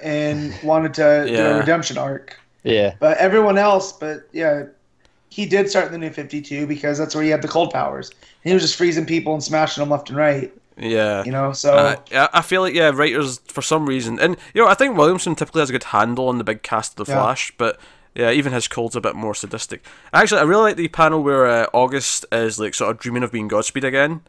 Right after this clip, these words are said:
Speaker 2: and it's
Speaker 1: Yeah.
Speaker 2: sort of like Gods-, Godspeed's head's behind him, and you got all the, the motion lines. I like that.
Speaker 3: Proportioned properly.
Speaker 1: Yep.
Speaker 2: Sure, sure. Uh, he's got epic stubble, actually. And,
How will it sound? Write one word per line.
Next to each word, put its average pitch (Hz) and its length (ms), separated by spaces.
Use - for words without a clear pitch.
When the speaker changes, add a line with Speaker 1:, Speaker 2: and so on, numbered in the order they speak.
Speaker 2:
and 117 140
it's 123 100
Speaker 1:
Yeah. 143 40
Speaker 2:
sort 123 120
of 120 40
like 117 140
Gods-, - 360
Godspeed's 131 420
head's 117 240
behind 113 360
him, 117 100
and 113 80
you 113 120
got 101 60
all 110 80
the, 107 240
the 110 80
motion 113 320
lines. 110 440
I - 60
like 190 120
that. - 80
Speaker 3:
Proportioned 120 520
properly. 104 440
Speaker 1:
Yep. 135 140
Speaker 2:
Sure, 117 440
sure. - 420
Uh, 110 280
he's 226 100
got 139 120
epic - 200
stubble, 95 320
actually. 101 260
And, 123 200